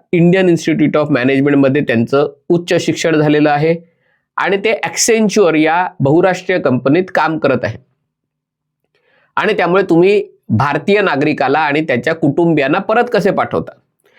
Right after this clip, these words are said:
हे सरकारचं म्हणणं आहे, हे पाकिस्तानी लोक आहेत, त्याचं म्हणणं आहे पासपोर्ट भारतीय असल्यावर मी पाकिस्तानी कसा असेल?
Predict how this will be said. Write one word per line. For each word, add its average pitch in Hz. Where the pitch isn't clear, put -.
हे 127
सरकारचं 160
म्हणणं 160
आहे, 175
हे 135
पाकिस्तानी 147
लोक 160
आहेत, 160
त्याचं 147
म्हणणं 151
आहे 165
पासपोर्ट 196
भारतीय 180
असल्यावर 180
मी 180
पाकिस्तानी 196
कसा 208
असेल? 180